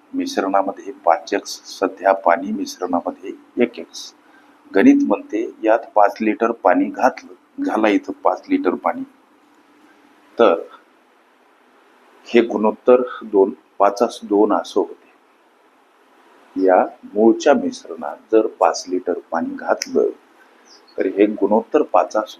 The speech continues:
दोन होते. कसं होते हो? पाचास दोन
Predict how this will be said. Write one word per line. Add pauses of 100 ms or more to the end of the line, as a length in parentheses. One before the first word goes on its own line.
(100)
दोन
होते. (240)
कसं
होते
हो? (1160)
पाचास
दोन